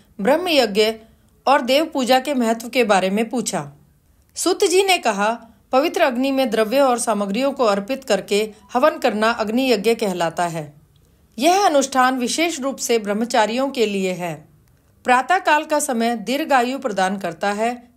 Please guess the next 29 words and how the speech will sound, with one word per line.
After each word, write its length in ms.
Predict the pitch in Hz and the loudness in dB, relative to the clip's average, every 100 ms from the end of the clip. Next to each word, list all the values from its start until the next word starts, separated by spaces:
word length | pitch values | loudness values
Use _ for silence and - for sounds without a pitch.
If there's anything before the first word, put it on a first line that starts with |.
| - | -4
जबकि 300 | 247 247 320 | -4 -2 -4
शाम 320 | 311 269 320 | 0 0 0
के 140 | 330 | -4
समय 280 | - 240 233 | -2 0 0
हवन 340 | 226 214 247 | 0 -2 -2
करने 300 | 262 214 202 | -2 -2 -2
से 160 | 196 262 | -4 -4
समृद्धि 500 | 262 214 196 196 247 | -2 -2 -2 -2 0
मिलती 360 | 233 185 180 185 | -2 -2 -4 -6
है। 320 | 165 147 - _ _ _ _ - | -6 -12 -20 _ _ _ _ -2
इंद्र 260 | 294 349 392 | -2 2 0
आदि 420 | 269 233 220 254 | 4 2 2 -4
समस्त 420 | 269 262 330 330 | -2 -2 -2 -4
देवताओं 480 | 247 240 233 254 262 | 0 2 4 2 2
के 120 | 269 | 0
उद्देश्य 460 | 247 190 202 196 254 | -2 0 -2 0 0
से 200 | 240 214 | 2 2
अग्नि 360 | 214 214 294 | 0 -4 -4
में 180 | 311 277 | -2 -2
जो 100 | 262 | -2
आहुति 500 | - 196 190 226 285 | 0 0 0 -6 -4
दी 160 | 240 226 | -4 -2
जाती 360 | 185 175 196 | -2 -2 -2
है, 160 | 202 254 | -2 -2
उसे 280 | 233 220 277 | -2 -4 0
देव 260 | 220 220 | 2 2
यज्ञ 280 | 220 202 226 | 2 0 -2
समझना 440 | 226 208 196 202 | -2 -2 -2 -2
चाहिए। 500 | 220 208 170 170 156 | -2 -2 -4 -4 -6